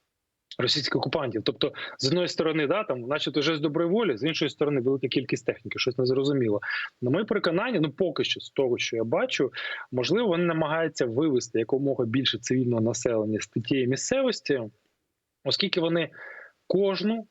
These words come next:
людину, без перебільшення, це дитина, це, е, лю-, людина середнього віку, це людина похилого віку,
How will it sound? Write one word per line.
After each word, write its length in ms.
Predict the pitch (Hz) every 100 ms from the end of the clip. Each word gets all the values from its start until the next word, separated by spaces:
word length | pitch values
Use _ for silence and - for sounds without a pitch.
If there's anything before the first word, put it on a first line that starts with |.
| 123
людину, 560 | 143 170 120 113 113
без 260 | 110 143 -
перебільшення, 640 | 175 165 131 107 - 110 107
це 140 | 151
дитина, 600 | 143 180 - 123 117 117 -
це, 160 | -
е, 160 | 147 156
лю-, 580 | 147 135 127 123 127 139
людина 380 | 139 139 160 147
середнього 500 | 151 135 120 113 113
віку, 320 | 117 - 117
це 240 | - 139
людина 400 | 139 131 151 151
похилого 500 | - 139 - 127 120
віку, 300 | 147 214 196